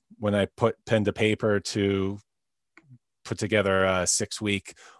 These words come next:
online mental training program with, with a basis of really starting with the basics of education about the mind, uh, understanding, you know, how we can see it, uh, from a different perspective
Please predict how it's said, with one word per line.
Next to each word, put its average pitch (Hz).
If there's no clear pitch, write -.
online 98
mental 98
training 113
program 90
with, 117
with 127
a 117
basis 104
of 95
really 120
starting 104
with -
the 92
basics -
of 85
education 107
about 98
the 107
mind, 95
uh, 80
understanding, 107
you -
know, 85
how 110
we 107
can 98
see 101
it, -
uh, 76
from 104
a 98
different 98
perspective 147